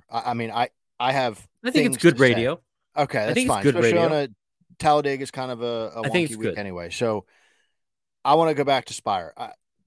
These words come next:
Speaker 1: and then I gotta get to the Kyle Busch thing 'cause I have a completely different, uh,
Speaker 2: Oh, good.
Speaker 1: mentality on Kyle Busch.
Speaker 2: Are you a
Speaker 1: Um,
Speaker 2: Spire buyer?
Speaker 1: I don't know. I don't know.
Speaker 2: I'm right. That's gonna
Speaker 1: Uh,
Speaker 2: be one of our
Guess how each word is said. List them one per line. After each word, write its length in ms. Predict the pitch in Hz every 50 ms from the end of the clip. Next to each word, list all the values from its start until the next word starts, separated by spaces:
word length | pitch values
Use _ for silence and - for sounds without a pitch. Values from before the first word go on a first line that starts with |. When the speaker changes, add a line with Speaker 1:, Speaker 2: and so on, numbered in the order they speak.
| _ _
Speaker 1:
and 140 | - 131 123
then 200 | 120 120 117 110 -
I 120 | 110 104
gotta 260 | 92 117 110 110 110 104
get 120 | 98 -
to 80 | 104 92
the 60 | -
Kyle 200 | - 101 95 90
Busch 240 | 87 90 82 - -
thing 140 | 85 80 -
'cause 160 | - 98 98
I 120 | 117 135
have 140 | 147 139 110
a 60 | 95
completely 720 | - - - 82 - - _ _ - 160 175 160 - 104 98
different, 460 | 87 98 87 - - 92 85 76 - _ _ _ _ _ _ _ _ _ _ _ _
uh, 280 | - 104 92 85 107 113
Speaker 2:
Oh, 40 | 82 -
good. 180 | 165 180 135 104
Speaker 1:
mentality 540 | 104 98 92 - 107 107 98 92 87 87
on 160 | 87 85 85 85
Kyle 280 | - 98 87 85 82
Busch. 360 | 80 85 80 71 - - - - _ _ _ _ _ _ - - _ _ _ -
Speaker 2:
Are 60 | 139
you 80 | 156 165
a 80 | 110
Speaker 1:
Um, 120 | 107 107 104
Speaker 2:
Spire 260 | - 135 139 143 131
buyer? 420 | 113 120 120 135 156 175 185 - _ _ _ _ _ _ _ _ _ _ _ _ _ _ _ _ _ _ _ _ _ _ _ _ _ _ _ _ _ _ _ _ _ _ _ _ _ _ _ _
Speaker 1:
I 80 | 110 123
don't 120 | 127 127
know. 200 | 120 101 78 76 - _ _ _ _ _ _ _ _ _ _ _ _ _ _
I 60 | 107 107
don't 140 | 104 98 95
know. 180 | 90 80 73 - - - _ _
Speaker 2:
I'm 140 | 143 135 135
right. 140 | 139 135 117
That's 420 | 101 101 104 104 101 101 98 98
gonna 180 | 98 98 95 95
Speaker 1:
Uh, 20 | -
Speaker 2:
be 40 |
one 120 | 123 123 123
of 120 | 110 107
our 200 | 104 98 98 101